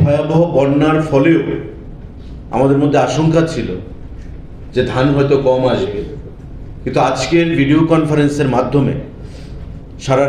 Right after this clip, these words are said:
রাজ্যের বিভিন্ন ডিস্ট্রিক্টের যারা আধিকারিকরা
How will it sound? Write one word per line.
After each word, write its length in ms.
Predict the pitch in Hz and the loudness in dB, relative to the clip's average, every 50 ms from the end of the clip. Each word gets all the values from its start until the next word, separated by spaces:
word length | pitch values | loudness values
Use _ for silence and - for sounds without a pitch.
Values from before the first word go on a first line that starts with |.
| 143 | 2
রাজ্যের 480 | 143 139 135 135 139 139 143 143 143 143 143 143 - - - - - - - - - - 113 | 2 2 0 0 2 2 2 4 2 2 0 -2 -6 -8 -12 -14 -16 -16 -16 -16 -8 -4 -2
বিভিন্ন 320 | 120 117 131 131 131 131 131 131 127 127 127 - - - - - - - - | 0 2 2 2 2 2 2 2 2 2 0 -2 -6 -10 -12 -14 -14 -10 -8
ডিস্ট্রিক্টের 560 | 123 120 120 - - 156 156 139 143 143 135 117 120 131 | -6 -6 -6 -4 -2 -2 -2 0 0 -2 -2 0 0 0
যারা 140 | 127 123 123 120 | 0 2 2 0
আধিকারিকরা 480 | 117 117 123 135 127 123 - 123 120 | 0 0 0 0 0 0 0 0 0